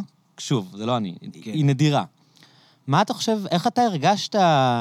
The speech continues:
Speaker 1: עם זה שהיה לך את ה-, את המזל להתחבר לזה? או את המזל, את הקרמה? אתה מבין מה אתכוון? יכולת
Speaker 2: כן.
Speaker 1: באותה מידה להיתקע עם סתם איזה דושבג שכותב פולק.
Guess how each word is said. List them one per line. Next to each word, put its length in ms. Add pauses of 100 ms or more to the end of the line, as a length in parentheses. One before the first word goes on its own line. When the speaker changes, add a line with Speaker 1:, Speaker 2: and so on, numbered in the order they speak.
(880)
Speaker 1:
עם 120
זה 140
שהיה 260
לך 140
את 160
ה-, 840 (120)
את 100
המזל 340
להתחבר 420
לזה? 260 (140)
או 40
את 100
המזל, 540
את 60
הקרמה? 720 (420)
אתה 80
מבין 40
מה 60
אתכוון? 260
יכולת 200
Speaker 2:
כן. 100
Speaker 1:
באותה 240
מידה 180
להיתקע 400
עם 100
סתם 260
איזה 220
דושבג 640
שכותב 760
פולק. 580